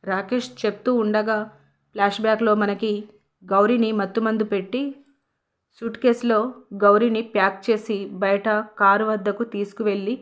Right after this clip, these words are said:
డిక్కీలో ఆ సూట్కేస్ ఉంచి వెళ్ళినట్టు మనకి చూపిస్తారు. ఇక రాకేష్ చాలా నవ్వుతూ ఉంటాడు.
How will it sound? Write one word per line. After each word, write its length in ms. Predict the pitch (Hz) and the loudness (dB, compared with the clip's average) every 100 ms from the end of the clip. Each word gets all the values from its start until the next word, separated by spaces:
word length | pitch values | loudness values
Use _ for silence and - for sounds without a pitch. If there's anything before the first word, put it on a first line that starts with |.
| - _ _ _ | -12 _ _ _
డిక్కీలో 560 | 180 208 196 - 240 226 - | -6 -6 -4 -2 0 0 0
ఆ 100 | 208 | 0
సూట్కేస్ 560 | 208 214 208 - 226 226 - | -2 -6 -6 -6 -6 -8 -6
ఉంచి 340 | 202 208 233 220 | -6 -4 -4 -4
వెళ్ళినట్టు 640 | 202 202 208 208 190 - 214 220 - | -2 0 0 -2 -4 -4 -4 -4 -10
మనకి 280 | 214 208 196 | -6 -4 -4
చూపిస్తారు. 760 | 220 214 202 202 - 202 190 190 - _ _ _ _ _ _ _ | -6 -6 -6 -8 -6 -6 -6 -6 -10 _ _ _ _ _ _ _
ఇక 180 | 214 220 220 220 - | -8 -2 -2 -4 -4
రాకేష్ 480 | 196 208 196 233 233 - | 0 0 0 -2 -2 -8
చాలా 320 | - 190 214 | 0 2 2
నవ్వుతూ 440 | 214 190 185 208 226 | 2 0 0 -2 0
ఉంటాడు. 480 | 220 202 202 190 185 | 0 0 0 0 -2